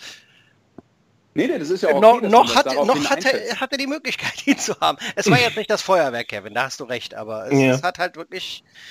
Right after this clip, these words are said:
Speaker 2: grundsolide Leistung, hat gereicht, einundvierzig Prozent auf der Doppel, also, da kann man jetzt nicht meckern.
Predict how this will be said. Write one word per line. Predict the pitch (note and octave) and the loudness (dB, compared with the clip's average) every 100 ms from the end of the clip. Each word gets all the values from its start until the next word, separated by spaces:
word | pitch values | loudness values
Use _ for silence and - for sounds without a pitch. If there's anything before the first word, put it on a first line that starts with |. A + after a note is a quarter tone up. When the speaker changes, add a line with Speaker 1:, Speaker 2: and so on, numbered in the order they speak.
| - - _ _ | -20 -20 _ _
Speaker 2:
grundsolide | - F3+ D#3 D#3 D3+ C#3 | -6 -4 -4 -6 -4 -6
Leistung, | A#2+ A#2 - G3 | -6 -6 -8 -10
hat | C#3 | -12
gereicht, | - B2 - D#3+ - | -12 -14 -14 -12 -10
einundvierzig | C#3+ E3+ - - | -10 -10 -12 -16
Prozent | - E3 D3 | -12 -10 -10
auf | C3+ | -10
der | |
Doppel, | C#3+ A2+ - F3+ | -10 -10 -8 -8
also, | C#3+ C#3+ D3 D3 D3+ - - _ _ _ _ _ _ _ _ _ _ _ - | -8 -8 -8 -10 -14 -20 -20 _ _ _ _ _ _ _ _ _ _ _ -20
da | - | -20
kann | - | -14
man | G#2 A#2+ | -14 -12
jetzt | B2 | -14
nicht | C#3 B2+ | -14 -10
meckern. | E3 D3 A2+ | -10 -10 -14